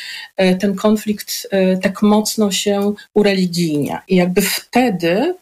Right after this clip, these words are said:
postawy antymuzułmańskie jakby się splatają, e, z całą tą dyskusją wo-, wokół tego ko-, konfliktu. Więc, e, więc, e, tak, no jakby tutaj mamy do czynienia, e, z, z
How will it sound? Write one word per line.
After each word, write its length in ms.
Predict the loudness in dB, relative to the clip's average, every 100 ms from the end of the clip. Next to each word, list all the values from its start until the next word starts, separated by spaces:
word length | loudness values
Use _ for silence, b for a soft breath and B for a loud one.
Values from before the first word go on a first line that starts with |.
| _
postawy 800 | -4 -4 0 0 0 0 2 2 2
antymuzułmańskie 1000 | 2 2 2 0 2 0 2 -2 -2 0
jakby 460 | 0 0 -2 0 0
się 440 | 2 0 0 -2 -8
splatają, 960 | -8 -4 -2 -2 0 0 2 0 -4 -6 B B B
e, 200 | 0 0
z 100 | 0
całą 280 | 0 2 2
tą 140 | 2
dyskusją 460 | 0 -2 -4 0 2
wo-, 200 | 2 2
wokół 280 | 2 0 0
tego 240 | 0 0
ko-, 240 | -2 -4 -4 -4
konfliktu. 720 | 0 0 2 -2 -2 -12 -14 -14 -2
Więc, 640 | 2 4 4 0 -4 -6 -4
e, 280 | 0 0 -2 -6
więc, 640 | 0 0 0 -4 -8 -10 -14 -14 -12
e, 60 | -10 -8 -2
tak, 300 | -2 -2 0
no 80 |
jakby 240 | 2 2 0
tutaj 280 | 0 2 2
mamy 260 | 2 0
do 100 | 0
czynienia, 760 | 0 0 2 2 2 0 -2 -4 B B B -2
e, 240 | 0 0
z, 300 | -2 -6 -4 0 0 0 0 0 -2 -4 -2 0
z 420 | 0 -2 -8 -2